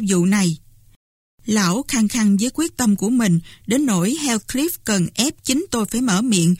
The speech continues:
tóm tắt lại những gì đã xảy ra. Hắn đứng cao sừng sững trấn áp tôi, hỗn hển thở ra đầy ác ý, trong khi tôi miễn cưỡng tường thuật sự việc, đáp lại những câu hỏi của hắn. Phải vất vả lắm tôi mới thuyết phục được lão già rằng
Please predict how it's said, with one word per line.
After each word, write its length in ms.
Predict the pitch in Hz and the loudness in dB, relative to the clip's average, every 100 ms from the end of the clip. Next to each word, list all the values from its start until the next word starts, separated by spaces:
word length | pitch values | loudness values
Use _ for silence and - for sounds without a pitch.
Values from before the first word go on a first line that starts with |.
| - - | -4 -4
tóm 220 | 214 269 | -2 -2
tắt 220 | 320 320 220 | -4 -6 -4
lại 240 | 190 175 | 0 2
những 260 | 190 208 233 | 2 2 2
gì 240 | 208 170 | 2 2
đã 140 | 180 | 2
xảy 300 | 226 208 175 | 2 2 0
ra. 380 | 254 233 220 196 - _ _ - | 0 0 0 -4 -10 _ _ -4
Hắn 400 | 254 233 311 262 | 0 0 0 0
đứng 240 | 262 349 - | 0 -2 -4
cao 220 | 262 254 | -4 0
sừng 260 | - 214 175 | 2 2 2
sững 320 | 202 175 254 | 2 2 0
trấn 260 | - 233 320 | 0 -2 -2
áp 180 | - 320 - | -2 -4 -4
tôi, 300 | - 208 190 - - - | -2 -2 -2 -6 -18 -10
hỗn 340 | - 196 254 | -2 -2 -2
hển 260 | 302 185 262 | -2 -2 -2
thở 220 | - 196 247 | -2 -4 -2
ra 280 | 262 233 208 | -2 -2 -2
đầy 300 | 202 180 - | 0 0 0
ác 240 | 202 285 - | -4 -4 0
ý, 300 | 226 247 339 - | 0 0 -4 -4
trong 160 | 262 254 | -2 0
khi 240 | 285 254 | 0 -2
tôi 180 | 240 254 | -2 0
miễn 260 | 233 185 269 | 2 0 0
cưỡng 340 | 220 175 262 | -2 0 -2
tường 280 | - 214 180 | -2 -2 0
thuật 160 | 208 170 | -2 0
sự 220 | - 175 175 | 2 2 2
việc, 180 | 196 170 _ _ - | 0 -2 _ _ -6
đáp 260 | 196 302 233 | -4 -2 -2
lại 240 | 196 180 | 0 2
những 200 | 196 214 | 2 2
câu 180 | 262 220 | 0 -2
hỏi 260 | 202 165 | 0 -2
của 160 | 233 175 | -2 -4
hắn. 300 | 226 220 277 - _ _ _ _ _ | -2 -2 -4 -8 _ _ _ _ _
Phải 180 | - 196 208 | -4 -2 0
vất 160 | 330 - | -2 -2
vả 260 | 208 180 220 | -2 0 -2
lắm 320 | 254 277 349 | -4 -4 -4
tôi 120 | 214 196 | 0 0
mới 160 | 226 | 0
thuyết 220 | - 339 | -2 -6
phục 280 | - 190 - | -4 -6 -4
được 240 | 185 175 196 | -4 -2 -2
lão 220 | 180 190 | -4 -2
già 380 | 240 214 190 175 | -2 -2 0 -2
rằng 280 | 190 175 | 0 0